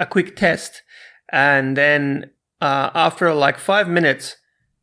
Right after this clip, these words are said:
uh, Canada guy, how you doing, buddy? I know you're listening, a longtime fan of ours. He, uh, he jumped into my stream and started talking to me.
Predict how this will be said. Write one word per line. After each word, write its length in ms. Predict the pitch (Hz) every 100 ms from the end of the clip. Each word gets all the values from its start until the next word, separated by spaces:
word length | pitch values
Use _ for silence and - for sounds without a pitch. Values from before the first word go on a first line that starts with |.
| _ -
uh, 220 | 139 123
Canada 360 | - 208 185
guy, 360 | 139 131 127 180 - -
how 100 | 139
you 60 | 131
doing, 200 | 127 127
buddy? 240 | 131 143
I 60 | 139
know 100 | 127
you're 120 | 123
listening, 400 | 127 127 135 156
a 180 | - 123
longtime 420 | 120 131 139 131
fan 220 | 127 135
of 100 | 135
ours. 300 | 131 139 170 - - - _
He, 440 | - 156 156 151 147
uh, 720 | 143 143 135 135 151 - -
he 220 | - 185 180
jumped 320 | 185 175 180
into 180 | 170 156
my 160 | 143
stream 560 | 139 - 208 180 196 - _ _ _ _ -
and 220 | 143 139
started 400 | - 156 143 143
talking 320 | - 415 165
to 80 | 139
me. 280 | 120 107